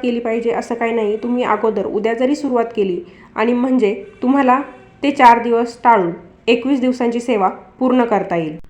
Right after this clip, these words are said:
दुसरी सेवा तुम्ही अशी करू शकता, ती म्हणजे दररोज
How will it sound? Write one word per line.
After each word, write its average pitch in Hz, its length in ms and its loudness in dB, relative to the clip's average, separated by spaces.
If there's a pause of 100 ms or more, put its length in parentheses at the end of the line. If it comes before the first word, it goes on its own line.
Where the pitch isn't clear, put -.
(140)
दुसरी 277 300 2
सेवा 302 240 0
तुम्ही 294 300 -2
अशी 269 220 -6
करू 240 200 -2
शकता, 233 400 -8 (300)
ती 269 80 4
म्हणजे 247 380 4 (460)
दररोज 254 480 2